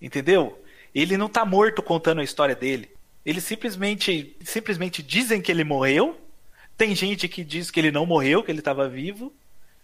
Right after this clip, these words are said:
E aí aconteceu isso tanto de coisa, as pessoas falam que aconteceu esse tanto de coisa com ele, num período que,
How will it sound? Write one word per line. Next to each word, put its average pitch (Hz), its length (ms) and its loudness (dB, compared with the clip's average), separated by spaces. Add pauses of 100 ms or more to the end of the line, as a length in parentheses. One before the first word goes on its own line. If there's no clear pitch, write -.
(140)
E 196 100 2
aí 190 100 6
aconteceu 196 720 4 (160)
isso - 380 -8 (100)
tanto 226 320 2
de 151 140 -6
coisa, 190 300 2
as - 60 0
pessoas 160 420 -4
falam 180 260 2
que - 100 -2
aconteceu 151 540 -6
esse - 220 -8
tanto 180 360 -6
de 151 120 -12
coisa 170 420 -6
com 131 280 -10
ele, 156 440 -4 (560)
num 170 220 2
período 160 720 4
que, 139 520 0